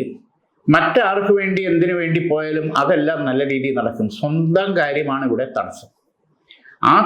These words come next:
തടസ്സം മാറണം. ഈശ്വരാധീനം അനുകൂലമായിട്ട് വരണം. വിഘ്നേശ്വര ഭഗവാൻ, ഗണപതി ഭഗവാൻ കടകമാല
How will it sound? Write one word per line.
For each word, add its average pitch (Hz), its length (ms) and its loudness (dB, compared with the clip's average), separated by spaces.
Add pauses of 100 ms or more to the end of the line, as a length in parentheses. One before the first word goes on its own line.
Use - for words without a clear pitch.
തടസ്സം 143 360 -2 (120)
മാറണം. 107 320 -4 (1000)
ഈശ്വരാധീനം 156 680 2
അനുകൂലമായിട്ട് 127 680 0
വരണം. - 220 -6 (800)
വിഘ്നേശ്വര 196 640 2 (120)
ഭഗവാൻ, 170 320 -2 (140)
ഗണപതി 165 400 2
ഭഗവാൻ 170 340 -2 (140)
കടകമാല 170 480 0